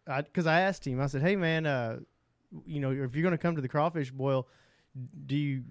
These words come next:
eat the other stuff and just not the crawfish?" He's like, "Eh," he goes, "Yeah." And I was like,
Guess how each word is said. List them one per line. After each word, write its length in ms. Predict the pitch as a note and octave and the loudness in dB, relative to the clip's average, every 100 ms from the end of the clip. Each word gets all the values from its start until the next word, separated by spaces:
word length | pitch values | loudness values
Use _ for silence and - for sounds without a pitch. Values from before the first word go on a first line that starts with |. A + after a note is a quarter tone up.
| - | -2
eat 180 | D#3+ D3 | -2 0
the 100 | B2+ | 0
other 180 | D3+ C#3+ | 0 0
stuff 240 | E3 D#3 | 0 -2
and 80 | C3 | -2
just 120 | C3+ | -4
not 160 | C#3 D3+ | -2 -4
the 80 | - | -4
crawfish?" 640 | - C#3+ D3 F3 F3 - | 0 0 0 -2 -2 -4
He's 140 | F#3+ F3 | -6 -4
like, 180 | F3 - | -4 -4
"Eh," 420 | B3 C4+ C#4 B3+ | -4 -2 -2 -2
he 60 | B3+ | -2
goes, 240 | A3 G#3 | -4 -6
"Yeah." 440 | A#3 C4+ C#4+ C#4+ | -8 -4 -2 -2
And 80 | C#4+ | -4
I 60 | A#3+ | -4
was 120 | F#3+ | -4
like, 140 | E3 | -6